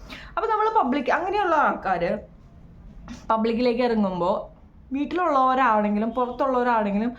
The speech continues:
പറയുന്ന ഏറ്റവും വലിയൊരു കാര്യമാണ്, "ഓ, നീ തടിച്ചല്ലോ, നിൻ്റെ വയറ് ചാടിയല്ലോ, അയ്യോ, താടി വ-, തൂങ്ങിയല്ലോ, തള്ള വ-,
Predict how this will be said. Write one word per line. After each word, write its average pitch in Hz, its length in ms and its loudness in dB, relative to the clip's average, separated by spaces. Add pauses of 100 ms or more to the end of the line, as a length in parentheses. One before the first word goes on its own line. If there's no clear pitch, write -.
(420)
പറയുന്ന 320 420 0
ഏറ്റവും 349 360 -2
വലിയൊരു 294 260 -2
കാര്യമാണ്, 233 520 0 (460)
"ഓ, 208 140 -2
നീ 220 180 2
തടിച്ചല്ലോ, 247 600 0
നിൻ്റെ 220 280 0
വയറ് 226 400 2
ചാടിയല്ലോ, 247 600 2
അയ്യോ, 220 260 2
താടി 226 420 0
വ-, 247 180 0
തൂങ്ങിയല്ലോ, 247 680 0 (420)
തള്ള 220 280 2
വ-, 247 220 2